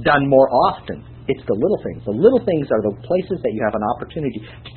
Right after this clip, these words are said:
tro-, to show who the king is. The little things. Does it matter what I eat? Does it matter how I dress? Does it matter what comes out of my mouth, what I say? The little things. How hard, how hard is it not to say a curse word? That's not hard. So I didn't say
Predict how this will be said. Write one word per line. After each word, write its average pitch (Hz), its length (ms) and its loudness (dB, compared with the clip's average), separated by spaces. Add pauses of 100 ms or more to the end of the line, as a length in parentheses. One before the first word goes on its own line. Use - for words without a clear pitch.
tro-, 113 320 4
to - 220 -4 (180)
show 147 120 10 (400)
who 190 200 6
the 147 160 0
king 175 300 -4 (340)
is. - 40 -16 (840)
The 151 80 8
little 202 240 6
things. 95 240 -6 (160)
Does 135 140 2
it 120 80 0
matter 131 240 2
what 143 100 4
I 139 100 4
eat? 160 220 -2 (920)
Does 120 100 -2
it 127 80 2
matter 135 240 6
how 143 160 6
I 147 80 6
dress? 143 280 4 (380)
Does 147 140 4
it 151 100 4
matter 226 300 6
what 208 160 2
comes 185 160 0
out 147 160 8
of 123 80 6
my 120 100 2
mouth, 135 300 2
what 127 100 4
I 117 120 2
say? 131 180 6 (880)
The 139 160 8
little 190 240 6
things. 98 260 -4 (200)
How 277 100 -4
hard, 180 320 6
how 175 180 6
hard 175 280 6
is 120 60 -4
it 107 100 -2
not 127 300 0
to 131 80 -2
say 131 220 -2
a 98 80 -4
curse 143 300 -4
word? 85 240 -8 (300)
That's - 160 -6
not 180 160 2
hard. 156 260 0 (340)
So 240 60 4 (140)
I 143 40 6
didn't 175 300 4
say 180 100 6